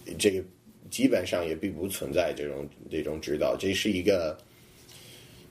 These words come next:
也，也算是一个文化吧。这很多人都有自己的，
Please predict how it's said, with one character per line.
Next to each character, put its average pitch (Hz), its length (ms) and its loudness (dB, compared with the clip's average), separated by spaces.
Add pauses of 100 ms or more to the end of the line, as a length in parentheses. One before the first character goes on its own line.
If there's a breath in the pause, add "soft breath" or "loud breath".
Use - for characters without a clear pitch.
(240 loud breath)
也， 98 280 4
也 104 160 2
算 160 240 2
是 139 120 -2
一 143 60 0
个 147 100 4
文 123 240 4
化 131 300 0
吧。 73 200 -4
这 113 180 4
很 - 260 -4
多 117 180 6
人 113 160 6
都 120 140 4
有 113 140 6
自 123 180 -2
己 101 160 -2
的， 98 220 4